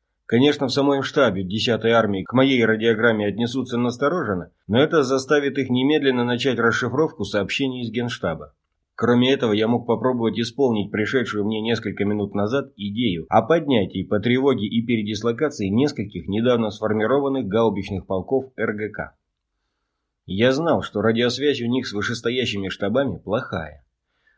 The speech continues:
Мощных раций в полках пока не было. Поэтому, естественно, если прибудет делегат связи из бригады Р Г К, имеющий связь с Верховным командованием,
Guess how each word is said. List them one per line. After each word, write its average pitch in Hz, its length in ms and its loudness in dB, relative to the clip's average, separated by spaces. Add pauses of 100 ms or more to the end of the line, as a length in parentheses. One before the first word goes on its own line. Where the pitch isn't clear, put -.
Мощных 120 540 2
раций 143 340 2
в - 60 -14
полках 113 500 2
пока 113 300 0
не 120 180 -2
было. 78 300 -16 (300)
Поэтому, 131 840 0 (360)
естественно, 117 920 -2
если 113 360 0
прибудет 110 500 0
делегат 120 480 2
связи 113 400 0
из 95 120 -4
бригады 107 460 2
Р 113 280 0
Г 120 160 -2
К, 110 180 0
имеющий 101 520 -2
связь 110 340 -2
с - 40 -12
Верховным 101 540 -2
командованием, 90 720 -4